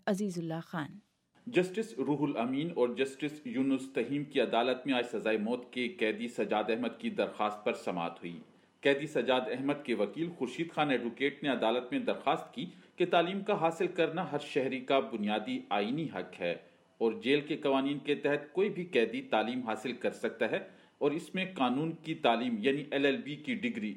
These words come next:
Speaker 2: شامل ہے۔ خورشید خان ایڈوکیٹ نے بی بی سی کو بتایا کہ عدالت نے قیدی سجاد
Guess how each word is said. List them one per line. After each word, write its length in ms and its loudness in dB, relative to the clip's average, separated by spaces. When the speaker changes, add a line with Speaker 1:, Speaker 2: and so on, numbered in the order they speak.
Speaker 2:
شامل 440 0
ہے۔ 260 -4
خورشید 340 0
خان 140 4
ایڈوکیٹ 520 -2
نے 100 -2
بی 180 -4
بی 120 -4
سی 140 -6
کو 140 2
بتایا 360 2
کہ 160 -2
عدالت 480 2
نے 100 -6
قیدی 360 0
سجاد 360 2